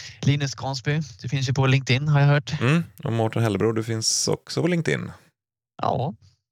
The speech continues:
Speaker 1: ganska ofta faktiskt.
Speaker 2: Ja.
Speaker 1: Så det är bara att hugga tag i oss där om det är något vi har glömt eller missat eller behöver utveckla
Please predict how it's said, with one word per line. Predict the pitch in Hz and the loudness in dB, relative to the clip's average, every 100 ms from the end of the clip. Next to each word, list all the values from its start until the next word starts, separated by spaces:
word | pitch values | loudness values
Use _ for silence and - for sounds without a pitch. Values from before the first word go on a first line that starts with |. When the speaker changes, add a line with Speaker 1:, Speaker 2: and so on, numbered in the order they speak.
| _ _ | _ _
Speaker 1:
ganska | 170 - - | -8 -6 -8
ofta | - 123 | -4 -2
faktiskt. | - - - - - | -2 -6 -12 -8 -4
Speaker 2:
Ja. | 117 160 - | -4 -6 -4
Speaker 1:
Så | 127 | 0
det | 143 | 2
är | |
bara | 156 143 143 | 2 4 2
att | - 127 | 2 0
hugga | 165 156 151 | 0 0 -2
tag | 156 147 139 | 0 0 0
i | |
oss | 135 131 | 0 0
där | 127 127 | 2 2
om | 127 | 2
det | 123 | 0
är | |
något | 120 123 | 0 0
vi | 123 | -2
har | |
glömt | 117 117 113 78 | -4 -8 -8 -6
eller | 113 | -6
missat | 117 110 107 | -6 -6 -2
eller | 110 110 | 0 0
behöver | 113 110 110 | 0 0 0
utveckla | 117 - 107 - | -2 -2 -2 0